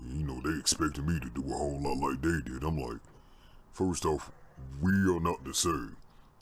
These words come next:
We, we are family, yes, but we are not the same. It, it'd be, it'd be boring if everybody, you know, was like the same and everything, you know, did the same things, acted the same way. That would be, uh, very boring and all that.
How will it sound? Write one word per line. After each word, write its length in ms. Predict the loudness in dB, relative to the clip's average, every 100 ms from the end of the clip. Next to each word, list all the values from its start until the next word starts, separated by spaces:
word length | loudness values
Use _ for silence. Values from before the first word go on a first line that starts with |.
| -20 -20 -18 -14
We, 600 | -14 -16 -20 -16 -2 2
we 80 | 4
are 160 | 4
family, 540 | 4 2 2 0 -8 -8
yes, 300 | -4 -4 -4
but 200 | -10 -12 -14 -18 -20 -20 -20 -10
we 140 | -6
are 80 | -4
not 240 | -4 -6
the 120 | -8 -6
same. 420 | -2 -2 -2 -8 -18 -20 -20 -20 -20 -20 -20 -20 -16
It, 80 | -16 -16 -18 -4
it'd 180 | 0
be, 60 | 2
it'd 260 | 4 4 4
be 80 |
boring 500 | 2 2 2 2 0
if 160 | -4 -2
everybody, 500 | -2 0 0 0 -2
you 120 | -6
know, 160 | -6 -6
was 220 | -4 -4 -4
like 200 | -8 -8
the 80 | -4
same 420 | 0 2 2 0 -4
and 180 | -6 -6
everything, 260 | -10 -8
you 80 | -8
know, 160 | -8 -4
did 220 | 0 0
the 80 | 2
same 340 | 0 2 0 -2
things, 460 | -2 -2 -2 -2 0 0
acted 240 | 0 -4
the 80 | -2
same 380 | 0 2 2 2
way. 200 | 2 0 -2 -10 -20 -20 -20 -20 -18 -20 -20 -4
That 80 | 0
would 140 | 0
be, 80 | 0
uh, 360 | -2 0 -2 -4 -8 -16 -10
very 240 | 0 2 2
boring 540 | 2 0 0 -4 -8
and 100 | -8
all 180 | -6 -4
that. 180 | -6